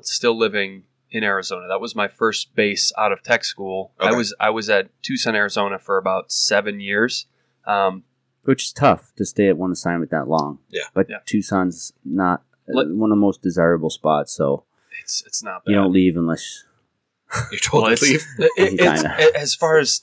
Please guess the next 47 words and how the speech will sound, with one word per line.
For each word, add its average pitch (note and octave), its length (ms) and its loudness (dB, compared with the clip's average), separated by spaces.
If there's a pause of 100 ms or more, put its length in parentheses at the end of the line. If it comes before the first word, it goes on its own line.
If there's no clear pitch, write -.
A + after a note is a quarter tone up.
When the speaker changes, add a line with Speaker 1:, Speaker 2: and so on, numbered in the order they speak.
Speaker 1:
stateside A#2+ 480 0
assignments G2+ 400 -2
go, G2 240 -2
it's, - 180 -8
it's - 220 -8
not G2+ 360 2 (580)
in A#2 140 -8
the G2 80 -6
top - 460 2
or A2 180 -6
in G#2 60 -8
the F2+ 80 -6
bottom F#2 380 0
ten, F#2+ 280 -2
I'd F#2 160 -10
say. F#2 340 -8
Like, G2 220 -4
I, A2 160 4
I B2 100 2
Speaker 2:
Okay. B2 80 2
Speaker 1:
loved, A2 300 0
I B2 60 2
loved G#2 260 0
D F#2+ 180 -4
M. - 120 -18 (460)
Um, F#2+ 380 -4 (160)
Speaker 3:
Davis D#2+ 280 0
Monthan D#2+ 420 -8
for - 60 -20
Speaker 1:
Davis C#3+ 300 2
Speaker 3:
all A#2 60 0
the G#2+ 60 0 (260)
Speaker 1:
Monthan, G2 80 -20 (300)
Tucson, G#2 380 -8
Arizona. F#2+ 460 -18 (180)
Loved G2+ 220 -4
it. - 120 -16 (160)
Speaker 3:
for F#2+ 120 0
all F2 80 -2
the E2+ 80 -8
lay E2 220 0
people. - 460 -6
Speaker 2:
Appreciate - 380 -14
that. - 140 -20 (100)
Speaker 3:
Yeah, E2+ 220 -6 (420)
yeah. B3+ 80 -20 (760)
Speaker 2:
Okay. A#2 200 4